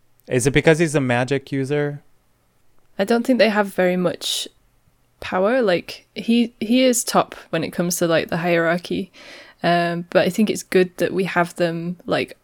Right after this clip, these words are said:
Speaker 2: they're on Amaya's side and they're just kind of watching quietly. And I think that's, that's good. I don't know, if,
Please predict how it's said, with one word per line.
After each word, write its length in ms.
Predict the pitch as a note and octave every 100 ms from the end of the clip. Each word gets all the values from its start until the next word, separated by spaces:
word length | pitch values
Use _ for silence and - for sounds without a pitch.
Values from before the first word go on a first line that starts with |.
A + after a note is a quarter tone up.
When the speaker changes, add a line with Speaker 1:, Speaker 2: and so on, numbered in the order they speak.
| _ -
Speaker 2:
they're 220 | F#3+ F#3
on 100 | F3+
Amaya's 360 | E3+ D#3+ D#3+ E3+
side 480 | - D#3 D#3+ E3+ - -
and 140 | E3
they're 120 | D#3+
just 220 | D#3 F3 -
kind 220 | E3+ E3
of 160 | E3+
watching 380 | F3 - - -
quietly. 680 | F3 E3+ - - - G3+ _ _ -
And 140 | F#3
I 60 | F3+
think 180 | F#3+ -
that's, 460 | C#3+ - - - _ -
that's 240 | F3+ -
good. 340 | - F3+ E3+ - - - -
I 60 | -
don't 120 | A#3
know, 220 | D4 C4+ F3+
if, 160 | F#3+